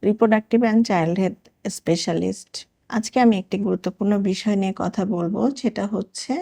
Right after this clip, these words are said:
হাই রিস্ক প্রেগন্যান্সি বা কাদের ক্ষেত্রে গর্ভধারণ ঝুঁকিপূর্ণ।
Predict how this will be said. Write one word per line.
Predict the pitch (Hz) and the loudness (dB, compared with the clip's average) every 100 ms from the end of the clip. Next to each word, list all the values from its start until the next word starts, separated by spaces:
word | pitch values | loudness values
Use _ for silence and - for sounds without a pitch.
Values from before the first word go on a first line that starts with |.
| 403 _ - | -8 _ -20
হাই | - 226 226 226 | -2 2 4 4
রিস্ক | 220 220 220 - | 4 2 2 -6
প্রেগন্যান্সি | - 180 165 170 175 170 - 202 _ _ _ _ - | -2 0 0 -2 -4 -6 -12 -14 _ _ _ _ -4
বা | 214 170 180 214 | -2 0 -2 -4
কাদের | - 214 220 247 254 | -2 2 6 6 4
ক্ষেত্রে | 262 226 - 190 | 0 -2 0 -2
গর্ভধারণ | 185 170 170 180 175 180 190 180 214 | 0 0 0 0 -2 -2 -2 2 4
ঝুঁকিপূর্ণ। | 220 - 208 196 190 147 147 | 2 0 -2 -2 -2 -4 -4